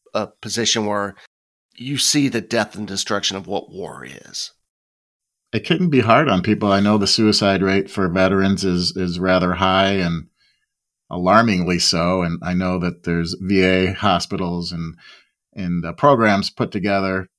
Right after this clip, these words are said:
Speaker 2: to, uh, help, help people and to get them counseling that they need. But, um, yeah, it's, it's,
Speaker 1: Yeah,
Speaker 2: uh,
Speaker 1: if you're a veteran out there listening to this and, and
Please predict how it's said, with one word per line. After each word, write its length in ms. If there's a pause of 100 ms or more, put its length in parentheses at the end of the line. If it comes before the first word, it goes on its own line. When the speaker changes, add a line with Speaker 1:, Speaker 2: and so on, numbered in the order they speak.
(120)
Speaker 2:
to, 360
uh, 300 (120)
help, 320 (280)
help 240
people 540
and 220
to 420
get 280
them 200
counseling 600
that 160
they 120
need. 500 (120)
But, 200 (120)
um, 460 (1200)
yeah, 240
it's, 340 (400)
it's, 220
Speaker 1:
Yeah, 280
Speaker 2:
uh, 60
Speaker 1:
if 60
you're 100
a 40
veteran 400
out 160
there 160
listening 440
to 100
this 400 (100)
and, 380 (400)
and 360